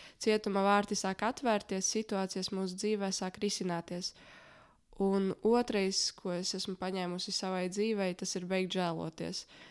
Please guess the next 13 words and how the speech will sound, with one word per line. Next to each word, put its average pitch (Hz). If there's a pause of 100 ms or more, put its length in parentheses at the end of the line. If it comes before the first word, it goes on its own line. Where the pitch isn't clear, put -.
(160)
Dievs 196
ir 208
uzticams 214
un 190
viņš 190
parūpēsies, 175
bet 180
tam 202
vajag 180
mācīties 196
paļauties 180
uz 185
viņu. 175